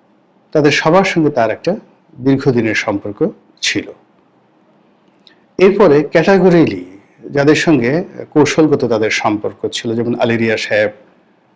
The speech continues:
বদিউল আলম মজুমদার সাহেব, তো তাদের সঙ্গে তার একটা কৌশলগত বন্ধুত্ব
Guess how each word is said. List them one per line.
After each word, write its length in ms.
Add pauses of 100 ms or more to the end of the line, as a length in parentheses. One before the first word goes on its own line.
(460)
বদিউল 320
আলম 220
মজুমদার 400
সাহেব, 360 (1700)
তো 360
তাদের 220
সঙ্গে 340 (300)
তার 160
একটা 200
কৌশলগত 680
বন্ধুত্ব 720